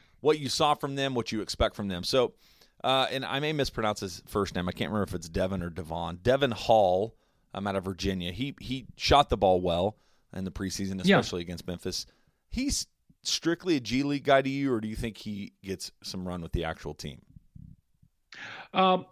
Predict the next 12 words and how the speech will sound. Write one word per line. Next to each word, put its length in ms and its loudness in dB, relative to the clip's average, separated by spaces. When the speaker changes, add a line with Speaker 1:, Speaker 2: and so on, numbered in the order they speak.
Speaker 2:
I 80 6
think 400 2
that 160 4
if 340 -4
you, 440 -4
if 340 -4
s-, 400 -12
if 160 -2
Chris 260 4
Paul 540 2
and 500 2
or 460 0